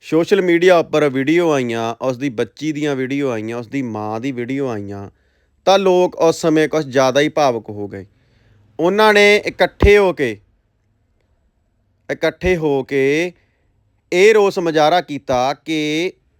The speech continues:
ਅਵਾਰਾ ਪਸ਼ੂਆਂ ਦੇ ਖਿਲਾਫ ਮੋਰਚਾ ਖੋਲ੍ਹਿਆ ਜਾਵੇ,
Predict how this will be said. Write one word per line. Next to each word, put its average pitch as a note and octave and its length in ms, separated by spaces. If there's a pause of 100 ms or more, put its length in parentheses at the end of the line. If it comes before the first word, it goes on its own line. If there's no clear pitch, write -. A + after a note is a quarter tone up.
ਅਵਾਰਾ D3 460
ਪਸ਼ੂਆਂ C3+ 440
ਦੇ C3 140
ਖਿਲਾਫ A2 540
ਮੋਰਚਾ B2+ 580
ਖੋਲ੍ਹਿਆ B2+ 380
ਜਾਵੇ, G#2 360